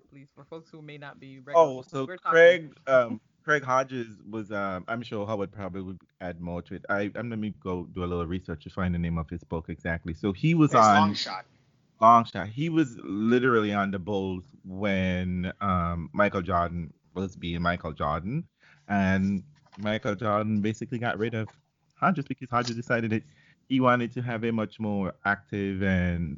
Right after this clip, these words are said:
Speaker 2: politically, um, stronger key political, um, union, and felt that, you know, the players who were making up, particularly black and brown players who were making up the entire league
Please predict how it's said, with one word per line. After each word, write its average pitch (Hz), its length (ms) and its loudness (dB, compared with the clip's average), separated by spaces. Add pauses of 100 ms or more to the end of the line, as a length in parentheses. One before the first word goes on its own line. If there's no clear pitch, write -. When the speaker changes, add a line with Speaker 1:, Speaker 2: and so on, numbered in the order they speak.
Speaker 2:
politically, 90 840 -2 (260)
um, 87 720 0 (760)
stronger 104 580 2
key 139 420 -6 (140)
political, 92 540 -2 (140)
um, 90 260 0
union, 113 580 4 (220)
and 90 680 -4 (380)
felt 110 220 6
that, 104 220 -2
you 107 60 -6
know, 107 140 0
the 92 120 -2
players 104 760 4
who - 100 -8
were 104 60 -2
making 101 320 -4
up, 82 120 -8 (600)
particularly 104 360 -8
black 95 260 2
and 90 140 -6
brown 104 240 2
players 87 320 -8
who 95 60 -14
were 90 60 -10
making 90 300 -10
up 76 80 -12
the 90 80 -10
entire 82 280 -8
league 113 420 -6